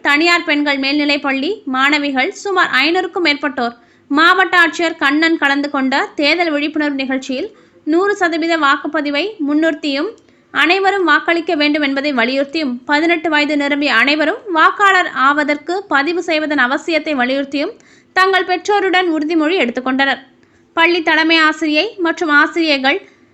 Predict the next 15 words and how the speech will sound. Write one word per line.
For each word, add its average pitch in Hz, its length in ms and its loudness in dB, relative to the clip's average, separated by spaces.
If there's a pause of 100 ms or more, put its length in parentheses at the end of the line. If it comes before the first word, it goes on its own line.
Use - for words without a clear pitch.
(140)
அரசு 359 340 2
அலுவலர்கள் 330 560 2 (580)
பலர் 285 280 0
கலந்து 285 260 2
கொண்டனர். 247 400 -2 (300)
வாக்குரிமையை 320 640 2 (120)
விற்கக்கூடாது 285 640 0
என்பதை, 262 280 0 (180)
நமது 285 260 -2
வாக்கு 277 360 2 (180)
நமது 330 300 2
எதிர்காலத்தை 311 520 0
நிர்ணயிக்கும் 277 680 0 (400)
உள்ளிட்ட 392 320 0 (100)
பதாகைகளை 339 600 2